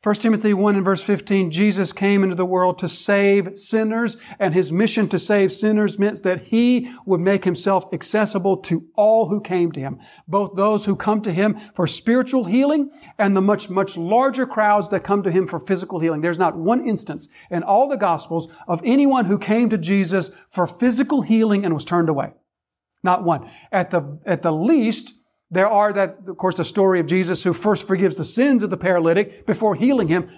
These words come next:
but no one comes to Jesus for physical healing and is turned away because he makes himself accessible to all who come to him. And this is good news.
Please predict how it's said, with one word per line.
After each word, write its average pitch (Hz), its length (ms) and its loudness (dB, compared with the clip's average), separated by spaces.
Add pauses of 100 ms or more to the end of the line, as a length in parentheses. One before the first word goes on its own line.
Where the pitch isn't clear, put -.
but 190 160 2
no 220 320 0
one 262 300 0
comes 240 260 0
to 220 100 -6
Jesus 190 380 0
for 175 140 -4
physical 196 420 -2
healing 185 540 0
and 185 100 0
is 170 140 -2
turned 196 240 2
away 175 400 0 (120)
because 170 280 0
he 185 100 2
makes 180 300 0
himself 175 440 0
accessible 196 680 0
to 180 340 -6
all 214 460 4 (180)
who 190 100 2
come 190 340 0
to 156 120 -2
him. 127 300 -6 (760)
And 143 240 -4
this 214 360 0 (1300)
is 135 140 -4
good 135 180 0
news. 120 340 -14